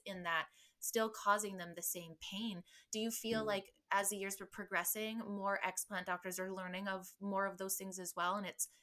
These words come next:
Speaker 1: going in a good direction there?
Speaker 2: Yeah, so the, um, the research around the capsule is pretty interesting. So in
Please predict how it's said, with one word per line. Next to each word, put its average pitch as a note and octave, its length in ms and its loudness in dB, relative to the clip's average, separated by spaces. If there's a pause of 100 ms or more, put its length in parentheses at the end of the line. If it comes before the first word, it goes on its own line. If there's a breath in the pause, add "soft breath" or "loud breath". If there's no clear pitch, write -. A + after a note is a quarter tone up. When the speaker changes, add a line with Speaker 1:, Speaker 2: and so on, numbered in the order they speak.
(140 soft breath)
Speaker 1:
going F#3+ 220 0
in F3+ 40 -2
a F3+ 60 -4
good F3+ 220 -2
direction F#3 500 0
there? B3 220 -2 (680 soft breath)
Speaker 2:
Yeah, G2 280 10
so G#2+ 520 12
the, F#2+ 280 6 (140)
um, F2 320 2 (120)
the F#2+ 120 6
research A2+ 320 6
around F2+ 160 6
the D#2 40 0
capsule - 300 4
is D2+ 60 -2
pretty D2 240 4
interesting. C#2 360 -2
So D#2 300 6
in F2+ 220 4